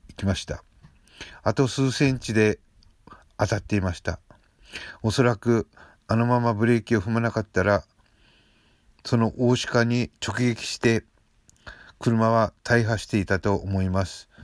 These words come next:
ただでは済まなかったと思います。間一髪で助かりました。おそらくあれは神様が危険を教えてくださったのだと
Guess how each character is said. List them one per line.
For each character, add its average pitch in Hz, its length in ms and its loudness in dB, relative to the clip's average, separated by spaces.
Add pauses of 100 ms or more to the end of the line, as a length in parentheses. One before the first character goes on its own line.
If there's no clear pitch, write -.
た 117 140 0
だ 113 120 2
で 104 100 0
は 98 60 2
済 - 140 -6
ま 123 100 0
な 135 100 0
か 123 100 0
っ 107 40 -4
た 101 140 -2
と 92 100 -2
思 92 140 -2
い 92 60 -2
ま 98 140 0
す。 - 160 -14 (800)
間 127 260 4
一 120 160 -2
髪 110 260 0
で 117 240 2 (600)
助 - 240 -4
か 127 100 4
り 120 60 0
ま 120 140 0
し - 80 -10
た。 95 200 2 (760)
お 101 80 0
そ 120 120 0
ら 117 120 2
く 110 140 0
あ 107 60 4
れ 113 100 2
は 120 240 0 (220)
神 131 160 0
様 110 280 -2
が 110 340 0
危 - 120 -16
険 113 340 0
を 101 60 0
教 117 140 -2
え 107 40 -2
て 113 120 -2
く - 140 -8
だ 113 140 2
さ 135 120 -2
っ 131 40 -8
た - 160 -2
の 110 140 -2
だ 95 120 0
と 113 260 -2